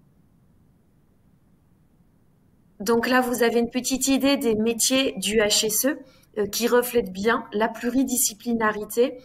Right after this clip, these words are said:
donc, euh, de nos enseignements et toutes les formes de métiers que l'on peut rencontrer après H S E. Ce qui veut dire aussi que quand on recrute des lycéens,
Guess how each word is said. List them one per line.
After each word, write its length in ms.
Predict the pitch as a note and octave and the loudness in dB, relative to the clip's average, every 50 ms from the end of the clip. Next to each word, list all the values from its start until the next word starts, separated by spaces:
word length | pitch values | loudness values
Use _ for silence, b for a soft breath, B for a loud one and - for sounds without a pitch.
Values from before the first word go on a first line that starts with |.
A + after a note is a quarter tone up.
| B B B _ - | B B B _ -8
donc, 360 | F#3 G#3 G#3+ G#3 G#3 - - | -4 -4 -2 -2 -2 -2 0
euh, 260 | G#3 F#3+ F#3+ F#3+ F#3 | 0 2 2 2 0
de 160 | F#3+ G#3+ A3 | 0 -2 0
nos 260 | G#3+ A3+ A3+ A3+ G3+ A3+ | 0 2 0 0 0 0
enseignements 720 | A3 A3+ - A3 G#3+ G#3+ G#3 G#3 G3+ G#3 A3 C4+ C#4+ B B B B B - | 0 0 0 0 0 0 0 0 0 0 0 -2 -2 B B B B B -2
et 320 | A3+ A#3+ C4+ C4+ - - - | 2 2 2 2 -2 -4 -4
toutes 260 | - E4 D#4+ - C4+ | -2 -2 -2 0 0
les 160 | B3+ A#3 B3 | -2 0 -2
formes 400 | B3 - - C4 B3 B3 B3 A#3+ | -2 -4 -2 -2 -2 0 0 -2
de 160 | G3+ F#3+ A#3 A3 | -2 0 -2 -2
métiers 560 | A3 G#3+ G#3+ - - - G#3 A3+ C4 B3 B B B B _ | -2 -2 -2 -2 -2 0 0 0 0 -2 B B B B _
que 100 | - A#3 | -2 0
l'on 160 | A3+ A3 A3+ | 2 2 0
peut 220 | A3+ A3+ A3+ C4 C#4 | -2 -2 -2 0 0
rencontrer 680 | B3+ B3 A3+ - - G#3+ G3+ - - A#3 A#3 A#3+ B3 - | 2 0 0 -2 -2 -4 -6 -4 -2 0 0 0 0 0
après 320 | G#3 G3 G3 - - G3+ F#3 | -2 -4 -4 -6 -4 -2 0
H 240 | F3+ F3+ - - | 0 0 0 0
S 220 | F#3 - - - F3 | -2 -2 -2 -4 -4
E. 20 | - - B B B B B B B | -10 -16 B B B B B B B
Ce 160 | - - A#3+ | -6 -6 -4
qui 180 | - - B3 | -2 -2 0
veut 120 | A#3 B3+ B3+ | 0 2 2
dire 200 | G#3+ B3 B3+ B3+ | 2 0 0 0
aussi 360 | B3 A#3 - - - C4+ - | 0 2 2 2 0 0 -2
que 100 | - G#3+ | -4 -6
quand 320 | G#3+ - - B3+ B3 - | -2 -2 -2 -2 0 0
on 100 | B3 A#3 | 0 0
recrute 600 | A3+ A#3 A#3 A#3 - - - B3 B3 - - - - b b b b - | 0 0 -2 -2 -4 -6 -6 -6 -6 -6 -10 -14 -14 b b b b -14
des 200 | F3 E3+ A#3+ B3+ | -4 -2 0 0
lycéens, 580 | G#3+ A#3 B3 G#3 - - A3+ G#3 G3+ B3 D4+ | 2 2 0 0 0 0 0 -2 -2 -2 -4